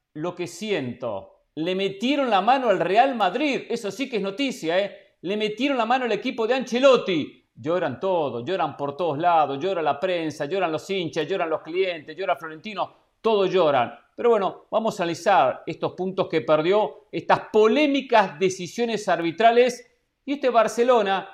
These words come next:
que aquí en la mesa no creen, que aquí en la mesa critican, pero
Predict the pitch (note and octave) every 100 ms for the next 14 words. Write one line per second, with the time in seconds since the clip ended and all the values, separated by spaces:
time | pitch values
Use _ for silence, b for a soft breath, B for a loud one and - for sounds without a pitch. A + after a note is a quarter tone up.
0 | _ A2+ A#2 F3 G#3 F#3 G3+ G#3 G3+ G3+
1 | G3+ A#3 G#3+ G#3 G3 - _ - D3 A#2+
2 | G3 F#3+ F#3 F#3+ G3+ G3 - C4 B3+ B3
3 | D#4 D#4 D4+ C#4+